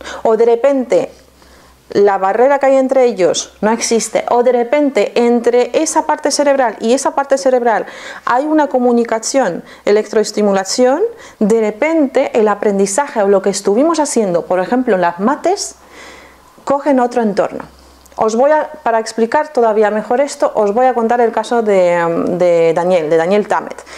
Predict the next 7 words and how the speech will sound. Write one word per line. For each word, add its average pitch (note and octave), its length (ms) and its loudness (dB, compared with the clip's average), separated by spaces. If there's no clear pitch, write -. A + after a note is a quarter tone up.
Eh, A3+ 300 2
Daniel B3+ 260 0
Tammet D#4 240 0
desde B3+ 300 2
pequeño B3+ 480 2
es A3 180 2
diagnosticado A3+ 840 0